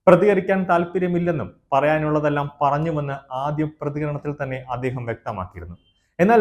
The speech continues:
വീണ്ടും അദ്ദേഹത്തിന്റെ സ്വകാര്യത പോലും മാനിക്കാതെ പ്രതികരണത്തിനായി ശ്രമിക്കുകയായിരുന്നു ഈ മൂന്ന് മാധ്യമങ്ങളും. സുരേഷ് ഗോപിയെ മനഃപൂർവ്വം പ്രകോപിപ്പിക്കുക എന്ന ലക്ഷ്യമാണ് തൃശ്ശൂരിൽ സംഭവിച്ചത്.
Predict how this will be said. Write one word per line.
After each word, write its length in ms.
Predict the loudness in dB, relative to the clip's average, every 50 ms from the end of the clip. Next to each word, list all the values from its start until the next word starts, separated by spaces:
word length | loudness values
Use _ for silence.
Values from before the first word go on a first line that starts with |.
| 4 2
വീണ്ടും 380 | 0 0 0 2 4 4 4 2 2 -2
അദ്ദേഹത്തിന്റെ 560 | -2 0 2 2 0 0 0 -2 -2 -2 -2 -4
സ്വകാര്യത 720 | -6 -6 -2 -2 -2 0 2 2 2 2 2 0 0 0
പോലും 320 | 0 0 0 0 0 -2 -4
മാനിക്കാതെ 560 | -4 -4 -4 -4 -6 -2 -2 -2 0 0 -2 -6 -6 -10 _ _ -6
പ്രതികരണത്തിനായി 720 | -4 -2 -2 0 0 0 -2 -4 -6 -6 -4 -4 -4 -4
ശ്രമിക്കുകയായിരുന്നു 800 | -6 -10 -12 -8 -8 -6 -6 -8 -10 -6 -2 -2 -2 -2 -2 -6 -6 -6
ഈ 80 | -4 -4
മൂന്ന് 320 | -4 -6 -6 -6 -6 -6
മാധ്യമങ്ങളും. 600 | -6 -6 -6 -6 -6 -8 -8 -8 -10 -12 -16 -16 _ _ _ _ _ _ _ _ 0 2
സുരേഷ് 300 | 4 6 6 4 4 4
ഗോപിയെ 300 | 6 6 6 8 6 4
മനഃപൂർവ്വം 640 | 4 4 0 0 0 0 0 0 2 2 2 2 0
പ്രകോപിപ്പിക്കുക 720 | -2 -2 0 0 0 0 -2 -4 -8 -10 -10 -6 -2 0 0 2 0
എന്ന 160 | 0 -2 -2 0
ലക്ഷ്യമാണ് 640 | 0 -2 -2 -4 -8 -10 -8 -6 -4 -4 -4 -4 -6 -10
തൃശ്ശൂരിൽ 540 | -10 -10 -10 -8 -4 -2 -2 -2 -2 -4
സംഭവിച്ചത്. 580 | -8 -8 -10 -10 -8 -6 -8 -8 -10 -12 -16